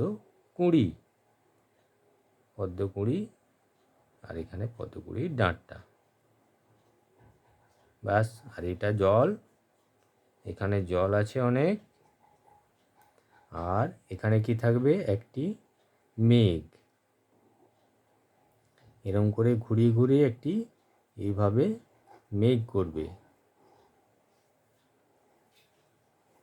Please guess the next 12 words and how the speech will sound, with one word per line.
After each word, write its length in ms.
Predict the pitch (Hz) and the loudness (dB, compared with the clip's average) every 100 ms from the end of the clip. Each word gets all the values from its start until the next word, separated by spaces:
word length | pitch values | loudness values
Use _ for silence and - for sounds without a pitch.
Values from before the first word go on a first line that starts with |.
| _ _ _ _ _ _ _ _ _ _ _ _ | _ _ _ _ _ _ _ _ _ _ _ _
এটি 200 | 92 95 113 | -10 -4 2
কিন্তু 240 | 123 135 135 | 2 2 2
গাছ 180 | 123 123 120 | 4 4 4
নয়, 280 | 101 82 80 | 2 0 -4
এটি 140 | 85 | -8
একটি 180 | 95 - 131 123 | -10 -4 0 4
মেঘ। 280 | 113 85 73 - _ _ _ - | 4 2 -4 -16 _ _ _ -18
আর 120 | 87 90 | -8 -4
মেঘের 380 | 90 87 110 107 | -2 0 2 2
ওপরের 360 | 95 101 107 110 | 2 2 0 -2
থেকে 220 | 113 139 | -2 0
সূর্যকে 640 | 147 - 98 95 104 104 | -2 -4 -4 0 -2 0